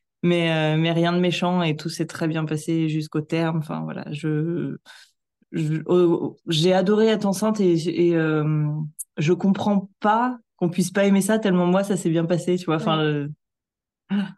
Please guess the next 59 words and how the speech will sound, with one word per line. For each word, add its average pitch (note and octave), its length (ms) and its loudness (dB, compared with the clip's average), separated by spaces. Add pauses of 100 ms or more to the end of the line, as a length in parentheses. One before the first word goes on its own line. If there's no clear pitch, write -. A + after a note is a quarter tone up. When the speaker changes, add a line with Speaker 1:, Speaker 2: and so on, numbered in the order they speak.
(180)
Speaker 2:
Oui, A#3 140 -6
oui, G#3+ 320 -8 (100)
t'as A3+ 120 -4
vraiment A3 280 -2
vécu G#3+ 280 -6
ça A3+ 180 0
très A3+ 260 -4
bien G#3+ 420 -2
et, F#3+ 300 -4
euh, F#3+ 80 -10 (560)
Speaker 1:
Voilà, E3 280 2
Speaker 2:
tu - 100 -6
t'es F3+ 60 4
épanouie A3 360 2
Speaker 1:
exactement. B3 40 -2
Speaker 2:
d'ailleurs. F#3 360 -2
Vu G3 80 -8
ta, F#3 320 -2
vu F#3 100 -16
ton A3+ 220 -10
orientation G#3 400 -4
professionnelle G#3 460 -8
maintenant, G3+ 360 -2
je C4+ 80 -8
pense A#3 180 -12
que - 100 -12
ça - 80 -6
a G#3 40 -4
été G3+ 140 -6
une G3+ 140 -4
vraie G#3 140 -4
révélation. G#3 600 -2 (680)
Speaker 1:
C'est F#3+ 140 0
ça. D#3+ 200 -2
<laughs> G#3+ 360 -4
Ça E3 80 4
a - 0 -
été E3 300 2
une, E3 120 2
une D#3 320 0
porte, F3 280 -6
euh, D#3 360 -2
bon, E3+ 140 -2
qui D#3 80 -2
était D3+ 180 -2
déjà D#3 300 0
un E3 80 0
petit D#3+ 140 -6
peu E3 100 -4
entrouverte E3+ 460 -2
avec D3+ 220 0
la D#3 100 -2
néonate, F3+ 400 0
mais D3 100 -2
qui D3+ 120 -8
du D3 120 -2
coup F#3 120 -6
s'est, E3+ 400 -8
Speaker 2:
Ouais. G#3 100 -18